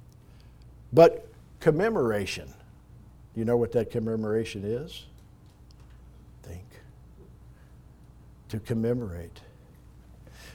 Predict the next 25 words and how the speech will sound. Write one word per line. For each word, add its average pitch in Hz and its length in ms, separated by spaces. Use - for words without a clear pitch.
Remember, 170 220
we 175 120
were 165 80
talking 170 320
about 170 240
this. 151 80
The 180 300
Lord 226 320
was 196 180
about 220 320
to - 80
go 214 360
to - 340
the 202 80
cross, 180 480
and 151 80
he 151 80
shared 202 540
a 160 240
covenant 214 520
meal 196 240
with 180 160
his 143 180
disciples 180 720
and 160 200